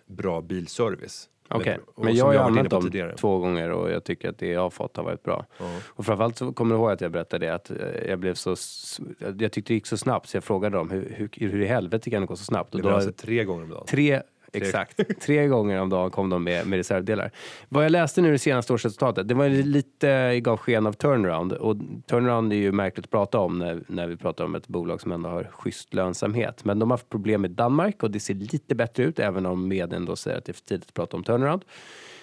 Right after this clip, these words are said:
Speaker 2: Eh, men sen så har de ju då ersatt då dyra reservdelar hos, liksom, originaldelar med sitt eget varumärke. Och sen har de någon academy där de utbildar sina egna, eh, eh,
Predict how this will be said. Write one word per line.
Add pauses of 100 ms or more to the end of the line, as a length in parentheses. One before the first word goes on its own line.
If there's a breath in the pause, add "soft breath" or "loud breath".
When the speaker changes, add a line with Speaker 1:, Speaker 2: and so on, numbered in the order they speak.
(640 loud breath)
Speaker 2:
Eh,
men
sen
så
har
de
ju
då
ersatt
då
dyra
reservdelar
hos,
liksom,
originaldelar
med
sitt
eget
varumärke.
Och
sen
har
de
någon
academy (360 loud breath)
där
de
utbildar
sina
egna,
eh, (640 loud breath)
eh,